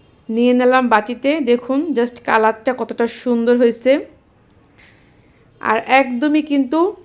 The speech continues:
হোটেল স্টাইলেরই হয়েছে আসলে। তো আর হোটেলে বসে না খেয়ে এখন থেকে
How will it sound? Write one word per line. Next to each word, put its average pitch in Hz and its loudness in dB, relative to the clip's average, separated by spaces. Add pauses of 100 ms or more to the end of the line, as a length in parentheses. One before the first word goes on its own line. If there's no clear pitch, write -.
(160)
হোটেল 247 2
স্টাইলেরই 269 0
হয়েছে 247 4 (140)
আসলে। 254 0 (1900)
তো 233 2 (300)
আর 269 6
হোটেলে 277 4
বসে 277 4
না 240 4
খেয়ে 285 4 (160)
এখন 247 -4
থেকে 277 0